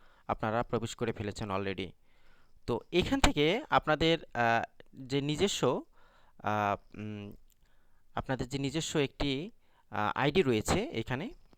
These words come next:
ঠিকানা রয়েছে, যেখানে আপনাদের সকল ইনফরমেশন রয়েছে, এগুলো কিন্তু সবগুলো এখানে শো করছে। তো এখানে আপনারা আপনাদের, আহ, view my information, অর্থাৎ বাম দিকে যে ড্যাশবোর্ড রয়েছে,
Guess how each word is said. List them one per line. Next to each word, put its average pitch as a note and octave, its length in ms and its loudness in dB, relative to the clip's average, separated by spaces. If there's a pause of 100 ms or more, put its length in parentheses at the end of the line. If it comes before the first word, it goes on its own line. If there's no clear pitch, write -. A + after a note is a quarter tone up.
(240)
ঠিকানা C3+ 300 2
রয়েছে, A2 320 -2
যেখানে B2 260 -2
আপনাদের B2+ 280 -2
সকল F#3 380 0
ইনফরমেশন A#2+ 520 -4
রয়েছে, A2+ 400 -4 (420)
এগুলো C#3 280 0
কিন্তু D#3+ 200 -6
সবগুলো D#3 380 0
এখানে F#3 320 -4 (360)
শো - 220 4
করছে। G2 420 -2 (680)
তো B2+ 160 -2
এখানে G3+ 500 2
আপনারা E3 420 4
আপনাদের, D#3+ 400 0 (420)
আহ, A#2+ 420 2
view B3 280 2
my D3+ 340 4
information, C#3 540 -2
অর্থাৎ F3 460 0 (360)
বাম C#3+ 320 6
দিকে G3 280 2
যে E3 100 0
ড্যাশবোর্ড C#3+ 500 4
রয়েছে, F#3 420 -2